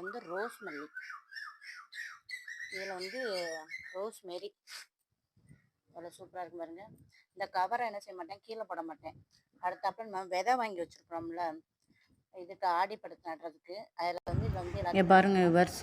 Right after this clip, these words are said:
Speaker 1: கோகோ
Speaker 2: இந்த
Speaker 1: பீட்
Speaker 2: கவர்லலாம்
Speaker 1: எல்லாம்
Speaker 2: என்ன
Speaker 1: போட்டு
Speaker 2: செய்வேன், மண்ணும்
Speaker 1: இந்த
Speaker 2: கொஞ்சம்
Speaker 1: விதையெல்லாம்
Speaker 2: கோகோ
Speaker 1: ஊனி
Speaker 2: பீட்டும்
Speaker 1: வச்சிருக்கோம்.
Speaker 2: போட்டு
Speaker 1: செடி கொஞ்சம் முளைச்சி
Speaker 2: விதை நடவு பண்றதுக்காக வச்சிருவேன். அதுக்கப்புறம் என்ன செய்யறது, அதை அடுத்து தொட்டியெல்லாம் நடவு பண்ணிடலாம்.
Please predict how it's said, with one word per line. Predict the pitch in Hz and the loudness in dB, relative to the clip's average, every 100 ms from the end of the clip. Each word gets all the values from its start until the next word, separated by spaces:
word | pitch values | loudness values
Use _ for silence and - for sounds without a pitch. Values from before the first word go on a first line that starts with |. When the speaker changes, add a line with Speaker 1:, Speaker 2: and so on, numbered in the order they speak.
| - - - | -10 -10 -2
Speaker 1:
கோகோ | - - - | 0 2 8
Speaker 2:
இந்த | 175 | 8
Speaker 1:
பீட் | 175 | 12
Speaker 2:
கவர்லலாம் | 180 185 190 185 | 12 12 12 12
Speaker 1:
எல்லாம் | 190 185 | 12 10
Speaker 2:
என்ன | 175 | 6
Speaker 1:
போட்டு | 175 185 | 4 6
Speaker 2:
செய்வேன், | 175 214 185 | 6 8 10
மண்ணும் | 170 185 202 | 10 10 8
Speaker 1:
இந்த | 220 | 8
Speaker 2:
கொஞ்சம் | 175 170 | 8 8
Speaker 1:
விதையெல்லாம் | 180 175 | 8 8
Speaker 2:
கோகோ | 185 | 8
Speaker 1:
ஊனி | 175 | 6
Speaker 2:
பீட்டும் | 165 185 208 | 6 6 6
Speaker 1:
வச்சிருக்கோம். | 185 | 4
Speaker 2:
போட்டு | 160 180 | 6 6
Speaker 1:
செடி | 214 240 | 6 4
கொஞ்சம் | - 170 | -4 -4
முளைச்சி | 180 - 175 | -4 4 10
Speaker 2:
விதை | 185 208 185 | 12 12 12
நடவு | 170 170 | 12 12
பண்றதுக்காக | 160 156 151 175 180 | 8 8 10 10 10
வச்சிருவேன். | 156 175 165 147 - - - - - - - 175 | 6 6 6 4 2 -4 -10 -12 -14 -16 4 10
அதுக்கப்புறம் | 180 202 196 220 | 12 12 12 12
என்ன | 185 180 | 12 10
செய்யறது, | 190 180 165 220 262 - 175 | 8 8 8 8 6 10 12
அதை | 180 175 | 12 12
அடுத்து | 180 185 220 208 | 12 8 6 8
தொட்டியெல்லாம் | 175 190 180 202 185 | 8 8 10 10 10
நடவு | 165 170 | 10 10
பண்ணிடலாம். | 165 165 151 147 151 | 10 10 8 6 4